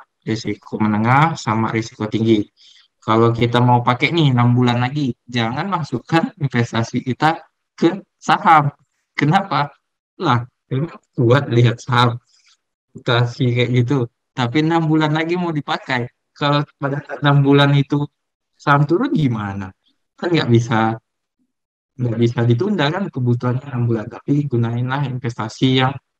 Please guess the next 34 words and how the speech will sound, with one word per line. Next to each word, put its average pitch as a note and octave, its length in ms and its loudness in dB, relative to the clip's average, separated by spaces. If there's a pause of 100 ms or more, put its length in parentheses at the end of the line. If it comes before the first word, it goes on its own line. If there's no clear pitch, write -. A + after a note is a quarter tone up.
pada A#2+ 240 0
saat A#2 240 -2
itu B2+ 240 -4
konservatif. G#2 960 -4 (160)
Kalau A2+ 480 0 (240)
jangka A2 480 -2
pendek. G2 480 -4
Tapi - 240 -2
kalau B2 240 6
jangka A#2+ 320 4
panjang D3+ 320 2
masih D3 240 0
lama A3 160 4
nih, G3+ 240 2
lima C#3 240 0
tahun D3 400 -2
lagi D#3 320 -4 (360)
atau B2 160 -4
sepuluh D3 320 -6
tahun C#3+ 160 2
lagi, D3 240 2
ya G#2+ 160 -2
udah F#3+ 320 -4
masukin E3+ 400 -6
aja - 80 -18
ke - 160 -18
saham. - 240 -14 (160)
Walaupun - 320 0
dia C#3 320 2 (320)
anjlok, B2+ 480 4 (320)
justru A#2+ 400 -4
kesempatan A#2 720 -4
kita F3 160 -2
masuk. C#3 400 2